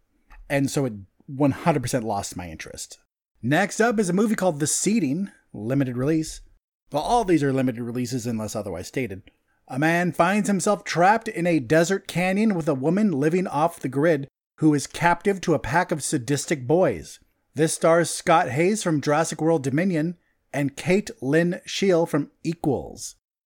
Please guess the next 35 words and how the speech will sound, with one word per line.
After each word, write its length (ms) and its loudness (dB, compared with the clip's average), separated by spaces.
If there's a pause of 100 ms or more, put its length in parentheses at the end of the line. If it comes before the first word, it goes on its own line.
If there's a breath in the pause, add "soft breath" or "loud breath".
This 120 -8
is 40 -14
directed 540 2
and 260 0
written 320 -2
by 160 2
Barnaby 500 2
Clay, 600 -2 (340 soft breath)
who, 540 2 (180)
uh, 300 0 (420)
this 240 -4
is, 160 -10
looks 220 -2
like 140 0
his 120 0
first 480 -2 (100)
fictional 460 0
movie. 420 2
The 140 -2
only 220 4
other 160 4
movie 240 2
he 80 -2
did 160 -2
before 320 2
was 280 -2
Shot, 480 0 (260 soft breath)
the 100 -2
psycho-spiritual 960 0
mantra 400 0
of 180 -8
rock, 420 0
with 140 -4
it, 160 -2
which 240 -4